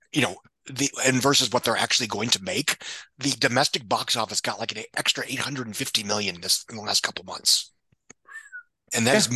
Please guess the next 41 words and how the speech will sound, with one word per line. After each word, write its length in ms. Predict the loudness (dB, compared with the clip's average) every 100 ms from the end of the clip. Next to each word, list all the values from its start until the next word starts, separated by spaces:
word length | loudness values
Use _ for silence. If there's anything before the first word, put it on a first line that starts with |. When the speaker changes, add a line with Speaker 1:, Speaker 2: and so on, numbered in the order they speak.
| 4
Speaker 1:
more 220 | 4 4
than 160 | 2
enough 240 | 2 0 0
to 100 | -4
account 360 | -2 -2 -4 -4
for, 240 | -4 -4 -4 -8 -2
oh 140 | 4 6
no, 240 | 6 4
Flash 520 | 2 4 4 4 4
and 120 | 2 0
Mission 260 | -2 -2
Impossible 480 | -4 -2 0 -2 -4
and 160 | -10 -10 -10 -8 0
Indiana 380 | 4 4 4
Jones 340 | 2 2 2 0
didn't 200 | -2 -2
do 120 | -2
as 100 | -2
well 140 | -2 -2
as 100 | -2
we 80 | -4
hoped. 360 | -8 -8 -10 _ _ 0
Speaker 2:
All 80 | 4
right. 240 | 6 4 0 _ 2
Uh, 320 | 6 8 6
let's 180 | 4 2
see. 140 | 0 0
Not 260 | 2 0
for 120 | 0 -2
that 140 | -2
it's 140 | -4
gonna 220 | -2 -2 -2
really 280 | -2 -4 -8
impact 400 | -12 -6 -4 -4
the 180 | -6 -6
gamble, 400 | 0 4 4 4
Speaker 1:
Yeah. 40 | 2
Speaker 2:
but 220 | 0 -2
talk 260 | 2 2 2
to 80 | 0
me. 280 | 0 0